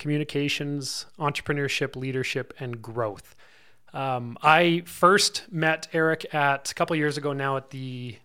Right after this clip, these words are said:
uh, the Gathering Conference in Banff, put on by Cult. Uh, and I was blown away with Eric's perspective on business and strategy and, and consumer behavior and, um,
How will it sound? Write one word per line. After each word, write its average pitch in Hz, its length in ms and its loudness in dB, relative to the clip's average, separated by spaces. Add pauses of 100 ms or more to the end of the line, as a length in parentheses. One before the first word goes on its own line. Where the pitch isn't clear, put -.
(120)
uh, 117 220 -14
the 117 120 -14
Gathering 139 500 0
Conference 127 480 -10
in 117 80 -10
Banff, 147 440 -4 (220)
put 143 140 -10
on 131 100 -6
by 120 140 -8
Cult. 185 420 2 (720)
Uh, 147 220 4
and 151 100 2
I 147 40 6
was 139 260 2
blown 160 400 6
away 143 240 6
with 131 240 -2
Eric's 143 320 -2
perspective 127 680 -6
on 123 540 -6
business 135 460 -2
and 113 120 -14
strategy 135 600 -2
and, 113 240 -10
and 123 160 -10
consumer 147 500 -6
behavior 131 580 -4
and, 117 240 -8 (540)
um, 113 440 -6